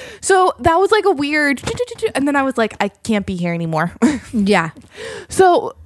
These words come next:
Speaker 1: food, delicious at Topgolf, by the way, though.
Speaker 2: Always
Speaker 1: Macaroni,
Speaker 2: good.
Speaker 1: macaroni cheese bites from there.
Speaker 2: <clears throat> Mm-hmm.
Speaker 1: Mm,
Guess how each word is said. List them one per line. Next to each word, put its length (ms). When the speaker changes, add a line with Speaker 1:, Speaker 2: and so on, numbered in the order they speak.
Speaker 1:
food, 460
delicious 440
at 100
Topgolf, 400
by 120
the 100
way, 120
though. 260
Speaker 2:
Always 320
Speaker 1:
Macaroni, 180
Speaker 2:
good. 160
Speaker 1:
macaroni 680
cheese 360
bites 460
from 220
there. 280
Speaker 2:
<clears throat> 80
Mm-hmm. 260
Speaker 1:
Mm, 180